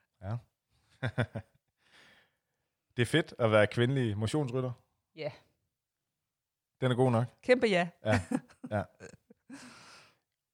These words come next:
Speaker 1: Og så ser I jo bare bedre ud end mænd, når
Speaker 2: Det
Speaker 1: I, også når I cykler. Det er, det er vi jo nok, øh, desværre nødt til at indrømme.
Speaker 2: Selvfølgelig.
Speaker 1: Øh, jeg oplevede faktisk selv det der sidste år med, at vi havde,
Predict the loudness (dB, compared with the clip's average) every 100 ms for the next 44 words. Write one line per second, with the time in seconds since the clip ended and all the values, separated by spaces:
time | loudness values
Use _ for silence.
0 | -4 -2 0 2 6 8 6 4 6 6
1 | 6 2 -10 _ 0 2 4 2 -4 -8
2 | -16 -8 -4 -4 -6 -8 -6 -4 -6 2
3 | 4 4 0 0 0 -2 -2 0 0 2
4 | 2 0 -2 0 2 2 0 -4 -10 -8
5 | -2 4 4 4 0 0 0 0 -2 -4
6 | -8 _ -8 -6 -4 -2 -2 -2 -2 0
7 | -2 -6 -10 -12 -14 -16 _ _ _ 2
8 | 4 4 2 4 2 4 0 2 0 0
9 | -2 -2 0 0 0 -2 -4 -6 -10 -8
10 | -10 -10